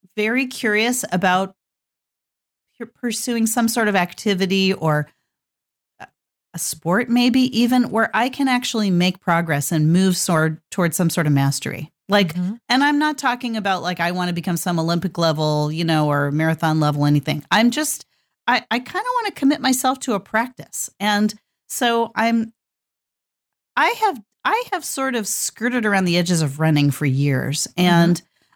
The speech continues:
Speaker 1: um, and yoga as well. And I'm interested in those things. I will say that I'm also, for some reason,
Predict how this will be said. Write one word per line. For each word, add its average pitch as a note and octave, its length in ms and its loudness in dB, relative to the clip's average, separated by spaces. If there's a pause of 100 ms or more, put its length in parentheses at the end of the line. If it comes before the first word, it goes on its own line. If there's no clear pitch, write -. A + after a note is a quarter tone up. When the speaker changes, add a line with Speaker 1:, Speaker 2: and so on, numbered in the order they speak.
(120)
Speaker 1:
um, G3+ 580 0 (120)
and G#3 160 4
yoga G3 320 2
as E3 280 -4
well. D#3+ 460 0
And G#3 160 2
I'm A3 240 2
interested A3 420 0
in E3 60 2
those D3+ 220 2
things. D3+ 340 0
I A3 100 2
will A3 100 2
say A3 180 0
that G#3 100 2
I'm F#3 160 0
also, G#3 240 -2
for G3+ 120 -4
some G#3 320 0
reason, F#3+ 400 2